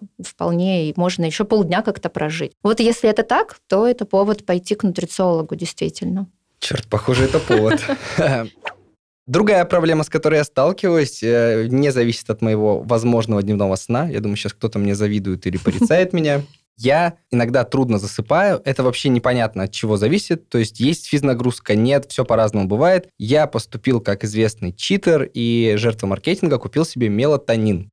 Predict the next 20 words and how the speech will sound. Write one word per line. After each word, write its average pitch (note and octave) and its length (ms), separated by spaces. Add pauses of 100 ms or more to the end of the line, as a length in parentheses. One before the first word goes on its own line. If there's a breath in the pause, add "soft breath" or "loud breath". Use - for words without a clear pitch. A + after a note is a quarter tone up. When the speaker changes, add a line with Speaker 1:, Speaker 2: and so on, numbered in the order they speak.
Speaker 2:
Я B2 380
пью C#3 240
мелатонин A#2 480
перед G#2 240
сном, G3+ 320
и C3+ 160
иногда C#3 320
стоит - 340
выпить G#3+ 340
полчасика, C#3+ 680
и B2 40
у C3 40
меня C#3+ 180
глаза C3+ 300
сами C3 260
такие, B2+ 260
опа, C3+ 440
слиплись. G2+ 680 (200)
А - 60
вот, A2 180